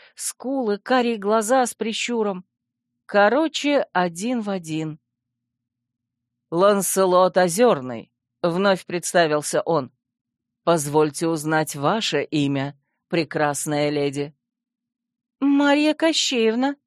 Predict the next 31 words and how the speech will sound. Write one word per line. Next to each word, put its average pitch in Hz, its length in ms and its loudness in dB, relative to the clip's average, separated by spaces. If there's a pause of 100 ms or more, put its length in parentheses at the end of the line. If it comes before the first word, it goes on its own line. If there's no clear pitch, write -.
(720)
Царевна», — 196 840 2 (600)
добавила 180 600 2
я 196 220 -2
не 180 120 -6
совсем 165 420 -2
уверенно 247 480 -2 (240)
и 202 100 -4
на 226 120 2
всякий 247 320 -4
случай 269 400 -4
незаметно 208 720 -4
ущипнула 208 600 -4
сама 180 320 -2
себя 170 300 -2
за 151 180 -4
руку. - 260 -12 (760)
Второй 294 500 0
раз 170 320 2
за 160 140 0
все 220 200 -2
время 202 320 -4
пребывания 175 600 -2
в 165 40 -4
этом 185 320 -4
мире 247 300 -6 (300)
я 214 340 2
всерьез 220 560 -4
усомнилась 214 540 -2
в - 60 -12
собственном 180 480 -6
рассудке. 160 520 -6